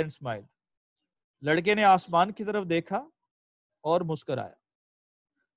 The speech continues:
जब सारी तैयारी मुकम्मल होगी, लड़के ने आसमान की तरफ देखा और मुस्कुराया। यहाँ पे सवाल है,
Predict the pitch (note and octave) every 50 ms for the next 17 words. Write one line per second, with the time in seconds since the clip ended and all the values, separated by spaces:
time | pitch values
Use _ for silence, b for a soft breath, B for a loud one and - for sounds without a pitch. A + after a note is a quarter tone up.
0 | _ _ C3+ B2+ - - D#3 D3+ E3+ G3 F3+ F#3+ F3+ E3+ F3+ F3+ E3+ D#3 - E3
1 | E3+ G3 F#3+ E3+ D#3 D3+ C#3+ D3+ F#3 F#3+ D#3 D3+ D3 D3+ F3+ F3 F3 E3+ D#3 D3+
2 | - - D3 C#3+ D#3 E3+ D#3+ F3+ D3+ D#3 D3 C3+ B2+ C3 B2+ B2+ - D3+ C#3+ C3+
3 | C3 B2 - - B2 A2+ G#2+ A#2+ F#3+ _ _ _ _ _ _ _ _ _ _ _
4 | _ _ _ _ _ _ D3+ E3 G3 A3 A3 A3+ - - G3+ F3+ F3+ G3 G#3+ G3+
5 | G3+ G3+